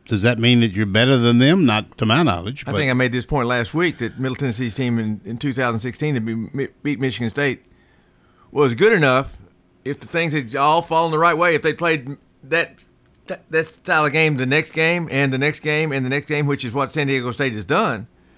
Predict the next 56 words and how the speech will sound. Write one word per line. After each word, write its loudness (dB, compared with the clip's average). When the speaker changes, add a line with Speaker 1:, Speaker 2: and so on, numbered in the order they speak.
Speaker 2:
That 0
team 0
was 0
good 4
enough 4
to, -6
to, -8
to, -14
to -8
make 2
it -8
to -10
Sweet 0
sixteen, -4
if, -10
if -14
the -8
Elite 0
Eight. -2
Uh, 0
Speaker 1:
Sure. 4
Speaker 2:
I, 0
no, -6
nobody's 2
gonna -4
bet 2
it, -2
and 0
I 2
don't, -4
as -16
big -4
a -6
fan 0
as -2
I 4
am, 0
I 4
wouldn't 0
have 2
bet -4
it 2
either. -4
But -8
they 0
were 2
plenty -2
good 0
enough 2
if, -4
if -6
they -2
played 0
their 0
best -2
game 0